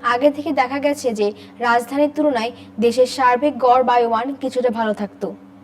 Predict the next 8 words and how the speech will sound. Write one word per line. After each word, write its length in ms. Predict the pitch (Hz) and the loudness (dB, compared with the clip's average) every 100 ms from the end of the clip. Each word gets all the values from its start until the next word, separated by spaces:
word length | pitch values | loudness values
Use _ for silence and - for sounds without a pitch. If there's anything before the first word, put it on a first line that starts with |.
| - - - | -20 -20 -6
কিন্তু 240 | 247 226 | -4 -2
এবারের 400 | 247 254 269 311 | 2 6 6 6
প্রতিবেদনে 520 | 311 311 320 320 330 | 2 -4 -2 -2 -2
দেখা 240 | 302 285 302 | 0 0 2
গেছে 360 | 294 294 233 240 - - 220 | 0 0 -4 -4 -8 -8 0
বাংলাদেশ 600 | 240 240 247 262 311 - - - - | 2 2 2 2 2 -2 -18 -16 0
এবং 380 | 240 220 226 220 | 2 2 0 2
দেশের 320 | 247 294 | 2 2